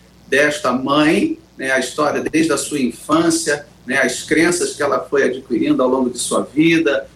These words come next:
né, a, a questão também, é, das suas, dos seus esquemas, que nós chamamos tecnicamente de esquemas mentais, das suas relações e experiências traumáticas que foram vivenciadas, e dessa filha também,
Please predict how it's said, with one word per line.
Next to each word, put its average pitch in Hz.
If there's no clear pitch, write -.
né, 143
a, 143
a -
questão 156
também, 139
é, 123
das 135
suas, 143
dos -
seus 156
esquemas, 151
que 127
nós 117
chamamos 123
tecnicamente 123
de 120
esquemas 127
mentais, 147
das 143
suas -
relações 165
e 165
experiências 165
traumáticas 135
que -
foram 147
vivenciadas, 135
e 240
dessa 220
filha 214
também, 185